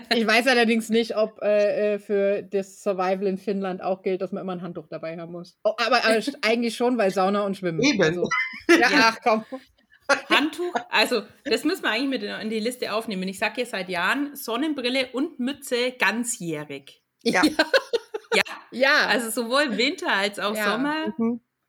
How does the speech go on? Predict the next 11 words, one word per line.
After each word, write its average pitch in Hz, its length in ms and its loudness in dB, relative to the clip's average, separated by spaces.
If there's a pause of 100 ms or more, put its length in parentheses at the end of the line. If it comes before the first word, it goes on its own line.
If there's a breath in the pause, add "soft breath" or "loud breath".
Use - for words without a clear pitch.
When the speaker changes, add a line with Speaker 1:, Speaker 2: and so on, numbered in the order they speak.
(140)
Speaker 2:
äh, 220 320 0
Mütze 254 460 -4 (200)
und, 233 540 -4
ähm, 208 840 -2 (240)
Sonnenbrille 208 920 -6
und, 226 340 -6
äh, 196 260 0
jetzt 196 320 -8
kommt 202 200 -8
neu 180 160 -6
dazu 196 420 -6